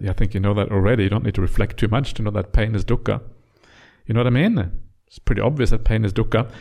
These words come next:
So, uh, I, if I were you, I would try to minimize my pain during meditation. A little bit of pain is okay. A little bit of stiffness, a little bit of these kind of things, because that's just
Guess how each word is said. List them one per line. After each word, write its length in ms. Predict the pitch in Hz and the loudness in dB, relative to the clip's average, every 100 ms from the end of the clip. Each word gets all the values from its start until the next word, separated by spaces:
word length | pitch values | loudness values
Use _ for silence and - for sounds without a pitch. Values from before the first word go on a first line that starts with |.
| - | -4
So, 360 | - 131 131 | 0 4 4
uh, 180 | 120 107 110 - - | 2 0 -6 -20 -8
I, 380 | 131 175 226 165 - - | 0 2 2 -2 -6 -6
if 140 | 135 147 | -2 2
I 100 | 147 | 2
were 140 | 131 | 4
you, 300 | 123 139 104 | 2 2 2
I 120 | 117 | 2
would 180 | 147 113 | 2 2
try 160 | - 101 | 2 0
to 120 | 107 | 0
minimize 520 | 101 117 113 104 92 | 0 0 -2 0 0
my 140 | 104 101 | 0 -2
pain 400 | - 101 95 101 | -2 -2 -2 -4
during 240 | 104 113 | -2 -2
meditation. 600 | 113 - 214 233 - 113 | -2 2 2 4 2 2
A 60 | 131 | -6
little 380 | 196 262 214 | -6 -4 -2
bit 140 | 165 127 | 0 0
of 140 | 117 | 2
pain 260 | 123 101 95 | 2 0 0
is 140 | 90 | -2
okay. 500 | 92 90 104 170 208 - - - - - | -2 -2 -2 0 -4 -10 -20 -20 -20 -12
A 40 | 104 | -4
little 180 | 123 | -2
bit 80 | 120 | 0
of 80 | 120 | 4
stiffness, 680 | - - 123 - 117 110 - | 4 4 -2 -2 2 4 4
a 20 | |
little 180 | 110 110 | 2 0
bit 140 | 113 | 0
of 80 | 107 | 0
these 180 | 110 117 | 4 4
kind 220 | - 110 | 2 -2
of 80 | 104 | -2
things, 320 | 123 208 180 | -2 -2 -2
because 300 | - 107 101 | -4 -2 -2
that's 240 | 98 - | 0 0
just 340 | - 95 - | 0 0 -2